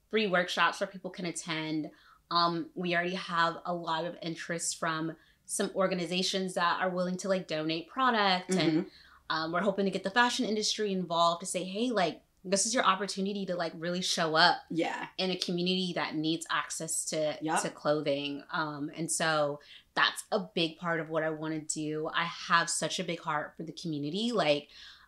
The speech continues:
Speaker 1: I want them to succeed, and I want them to have access to fashion in the same way that their peers do, because
Speaker 2: Mm-hmm.
Speaker 1: we all wear clothes,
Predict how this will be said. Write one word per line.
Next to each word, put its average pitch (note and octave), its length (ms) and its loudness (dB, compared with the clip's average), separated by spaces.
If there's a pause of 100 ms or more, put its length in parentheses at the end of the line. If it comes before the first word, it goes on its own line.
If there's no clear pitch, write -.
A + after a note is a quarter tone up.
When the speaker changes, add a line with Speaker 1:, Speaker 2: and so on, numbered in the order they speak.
(140)
Speaker 1:
I F3+ 180 10
want D#3 340 -2
them D#3 160 0
to D#3 120 -4
succeed, D3 800 -4
and D3 80 -4
I D3 80 -4
want C#3+ 380 -8
them D#3+ 140 -4
to D#3 40 -4
have D#3+ 260 -6
access D3 440 -4
to D#3+ 100 -8
fashion D3 460 -4
in D3 100 -2
the D3+ 60 -4
same C#3+ 340 -4
way C#3+ 160 -8
that D3 100 -10
their D3+ 160 -4
peers B3+ 380 -2
do, D#3 240 -8
because E3+ 280 0
Speaker 2:
Mm-hmm. B3 80 2
Speaker 1:
we - 100 -2
all G3+ 200 2
wear B3+ 200 -4
clothes, D#3 580 -12